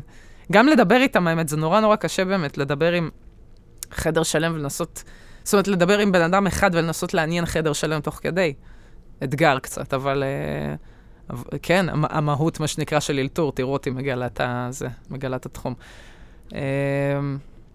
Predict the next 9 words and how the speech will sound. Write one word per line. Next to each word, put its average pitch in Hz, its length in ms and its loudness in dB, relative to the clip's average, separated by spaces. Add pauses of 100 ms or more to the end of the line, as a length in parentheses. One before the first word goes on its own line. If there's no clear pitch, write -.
(480)
היה 143 100 0
שם 170 160 0
איזה 147 140 0
בחור 156 300 0
גרמני 151 400 0
שהיה 156 260 2
מעודכן 156 420 -2
בנוגע 147 380 0
לרמשטיין, 143 640 -2